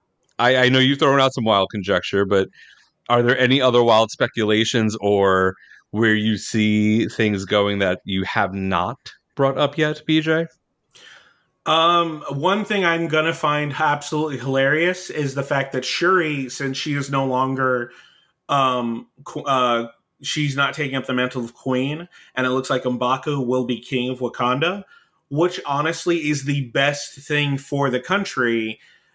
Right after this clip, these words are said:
Speaker 2: because everybody, Namor said, everybody's gonna come after Wakanda. Everybody's gonna blame them for everything. Everybody's gonna come after them. And M'Baku is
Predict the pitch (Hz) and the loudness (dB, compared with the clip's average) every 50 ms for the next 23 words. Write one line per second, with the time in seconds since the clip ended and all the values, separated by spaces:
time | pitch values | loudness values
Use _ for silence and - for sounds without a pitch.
0 | _ _ 131 143 135 135 - 143 131 127 120 123 135 143 143 147 143 135 139 131 | _ _ -2 -2 -2 0 0 0 0 0 0 0 0 0 0 0 0 0 0 0
1 | 135 135 135 139 139 147 139 135 135 131 135 139 147 151 147 - - 165 156 131 | 0 -2 -4 -4 -6 -4 -2 -2 0 0 0 0 0 0 -2 -2 0 0 0 0
2 | 117 123 131 127 135 135 120 131 123 127 127 120 - 131 120 120 - 131 120 120 | 0 0 -2 0 0 0 0 0 0 0 -2 -2 -2 -4 -4 -4 -2 -2 0 0
3 | 117 113 - 117 107 104 101 - 123 117 107 85 - - - - 117 - 120 113 | 0 -2 -2 -4 -4 -4 -4 -4 -2 -2 -2 -4 -6 -12 -12 -10 -4 -2 0 0
4 | 117 117 117 117 - 123 120 117 110 120 117 117 117 117 117 117 117 - 120 117 | 0 0 -2 -2 -2 -2 -2 -2 0 0 -2 0 0 0 0 -2 -2 -2 0 0
5 | 113 113 107 - 123 117 113 110 107 110 107 107 107 113 113 107 - - 117 113 | 0 0 -2 -2 -4 -4 -4 -4 -4 -4 -4 -4 -4 -6 -6 -6 -4 -2 -2 -2
6 | 110 110 - 120 120 117 110 107 - - - - - - - 135 135 131 127 127 | -2 -2 -2 -2 -2 -2 -2 -4 -8 -12 -20 -20 -20 -10 -4 -2 0 0 0 0
7 | 123 120 - - - 143 139 143 131 156 160 190 208 - - 185 175 170 165 160 | 0 -2 -4 -4 -4 -2 -2 0 0 2 2 2 0 0 0 0 0 0 0 -4
8 | 147 139 | -6 -10